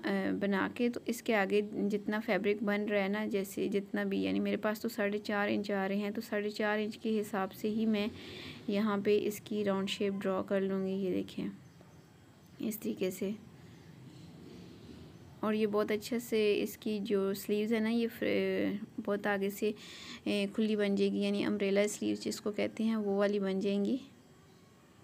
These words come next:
ये फोर फोल्ड पड़ा हुआ है, तो दोनों स्लीव्स के लिए ये पीसेस निकलेंगे। यहाँ से इसको कॉर्नर से कट नहीं करेंगे, हल्की सी इसकी राउंड शेप बना के कट करनी है। और यहाँ पे मैंने इसकी कटिंग कर लिया और इन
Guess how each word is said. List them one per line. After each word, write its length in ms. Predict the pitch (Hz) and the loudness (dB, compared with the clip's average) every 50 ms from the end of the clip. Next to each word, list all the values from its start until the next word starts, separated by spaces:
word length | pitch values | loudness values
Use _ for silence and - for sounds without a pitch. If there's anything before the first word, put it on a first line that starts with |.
| - - - - - - - - - - - - - - | -20 -20 -20 -20 -20 -20 -20 -20 -20 -20 -20 -18 -10 -6
ये 140 | - - 220 | -2 0 0
फोर 360 | 220 - - 220 214 214 226 | -2 0 0 2 2 2 2
फोल्ड 280 | 240 240 269 247 247 240 | 2 4 4 4 4 4
पड़ा 180 | 240 240 233 233 | 4 2 4 4
हुआ 160 | 233 233 240 | 4 4 2
है, 40 | 240 | 2
तो 120 | 240 240 | 0 0
दोनों 260 | 220 214 208 214 214 | 0 0 0 0 -2
स्लीव्स 300 | 220 - - 226 220 - - | -4 -2 -2 -2 -2 -2 -4
के 100 | - 220 | -4 -2
लिए 100 | 220 220 | 0 0
ये 140 | 220 220 | 2 0
पीसेस 360 | 214 214 - 202 202 - 208 208 | 0 0 -2 -4 -4 -2 -4 -2
निकलेंगे। 380 | 208 208 214 220 214 208 214 | -4 -4 -2 -2 -2 0 -2
यहाँ 360 | 214 208 214 214 220 220 214 | -2 0 -2 0 0 -2 -2
से 140 | 220 226 233 | -2 -2 -2
इसको 280 | 226 - - - - 220 | -4 -4 -4 -4 -4 -4
कॉर्नर 440 | 226 - 226 - - 208 208 220 226 | -2 0 2 2 2 2 0 -2 -2
से 160 | - - 180 | -2 -2 -2
कट 240 | - 208 196 196 - | 0 0 -2 0 0
नहीं 200 | 208 226 214 208 | 0 0 0 2
करेंगे, 360 | 214 208 208 202 220 226 233 | 2 2 2 2 2 2 2
हल्की 380 | 240 240 202 202 196 - 233 220 | 2 2 0 -2 -2 -2 -4 -2
सी 140 | - - 233 | 0 0 -2
इसकी 300 | 226 - - 226 214 196 | -2 0 0 2 2 2
राउंड 300 | 190 180 180 196 214 240 | 4 2 2 2 2 0
शेप 260 | - - 226 220 214 | 0 0 0 0 0
बना 320 | 208 208 208 208 196 190 | 0 0 0 0 0 -2
के 140 | 196 - 240 | -2 -4 -8
कट 220 | - - 220 - | -4 -4 -4 -4
करनी 400 | - - 214 208 214 202 208 208 | -2 -2 -2 0 0 0 0 0
है। 160 | 220 226 269 320 - - - - - - - - - - - - - - - - - - - - - - - - - - - - - - - - - - - - - - - - - - - - - - - - | 0 0 0 -2 -4 -10 -20 -20 -20 -20 -20 -20 -20 -20 -20 -20 -20 -20 -20 -20 -20 -20 -20 -20 -20 -20 -20 -20 -20 -20 -20 -20 -20 -20 -20 -20 -20 -20 -20 -20 -20 -20 -20 -20 -20 -20 -20 -20 -18 -10 -6 -4
और 140 | 196 190 | -4 -2
यहाँ 320 | 196 202 202 214 220 208 202 | -2 -2 -2 0 -2 -2 -2
पे 120 | 208 214 | -2 -2
मैंने 200 | 214 220 214 214 | -2 -2 -2 -2
इसकी 240 | 208 208 - - 220 | -4 -6 -4 -6 -4
कटिंग 320 | 214 214 208 208 214 214 | -4 -4 -4 -2 -2 -2
कर 140 | 220 214 214 | 0 0 0
लिया 240 | 214 214 220 220 220 | 0 2 2 2 2
और 120 | 214 214 | 2 2
इन 160 | 226 220 208 | 0 0 -2